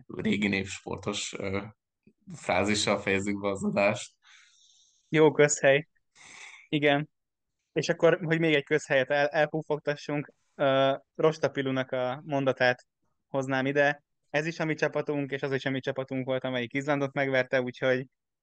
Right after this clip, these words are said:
Speaker 2: menjünk tovább. Ö, ezekből tanulnia kell mindenkinek, a játékosoknak is, és Csemának is. Reméljük, hogy tanulnak belőle, és két nap múlva Horvátország ellen lehet megmutatni, hogy, hogy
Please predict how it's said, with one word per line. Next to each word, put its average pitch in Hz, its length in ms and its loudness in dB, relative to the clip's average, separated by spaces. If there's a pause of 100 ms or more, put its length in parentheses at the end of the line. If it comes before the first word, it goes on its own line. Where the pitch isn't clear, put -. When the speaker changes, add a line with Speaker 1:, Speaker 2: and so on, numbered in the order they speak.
(500)
Speaker 2:
menjünk 143 480 -2
tovább. 151 500 0 (380)
Ö, 135 460 0 (100)
ezekből 151 440 -2
tanulnia 139 440 -2
kell 131 200 -6
mindenkinek, 131 560 -6
a 135 40 -2
játékosoknak 139 720 -2
is, 127 120 -8
és 127 140 -2
Csemának 151 480 4
is. 139 300 -4 (340)
Reméljük, 139 420 2
hogy 127 140 -6
tanulnak 143 420 2
belőle, 131 540 2 (520)
és - 460 -8 (320)
két 143 180 0
nap 127 180 -2
múlva 135 520 0 (140)
Horvátország 127 680 0
ellen 127 420 -4 (500)
lehet 123 300 -2
megmutatni, 120 560 -4
hogy, 120 340 -6 (160)
hogy 123 340 -10